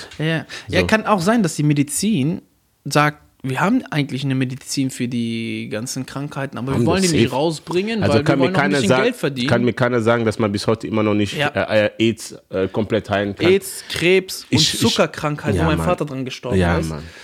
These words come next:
Speaker 1: Das gibt's schon so lange und das ist immer so ein gleiches, gleiches, gleiches
Speaker 2: Guck mal, heu-,
Speaker 1: Prozedere. Keine
Speaker 2: heute,
Speaker 1: Ahnung.
Speaker 2: Alter, die Ärzte sind fähig, Alter, Herz rauszunehmen, ein neues Herz reinzupacken.
Speaker 1: Ja.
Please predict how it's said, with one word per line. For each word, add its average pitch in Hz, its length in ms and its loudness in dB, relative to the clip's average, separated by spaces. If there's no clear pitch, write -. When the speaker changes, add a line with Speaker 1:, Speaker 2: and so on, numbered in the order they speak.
Speaker 1:
Das 156 200 0
gibt's - 200 -4
schon 165 140 0
so 175 140 4
lange 170 380 2
und 135 160 -4
das 147 120 -2
ist - 40 -6
immer 185 160 0
so 156 80 -2
ein 147 80 -4
gleiches, 160 340 -4
gleiches, 160 500 0
gleiches 151 500 -2
Speaker 2:
Guck - 240 -4
mal, 113 120 4
heu-, - 80 2
Speaker 1:
Prozedere. 123 420 0
Keine 113 140 0
Speaker 2:
heute, 160 140 0
Speaker 1:
Ahnung. 127 160 4
Speaker 2:
Alter, 131 320 2
die 117 120 0
Ärzte 139 320 0
sind 131 400 0
fähig, 143 520 2
Alter, 113 280 2
Herz 131 340 0
rauszunehmen, 135 520 2
ein 117 100 2
neues 117 220 2
Herz 113 200 0
reinzupacken. 101 600 -4
Speaker 1:
Ja. - 100 -20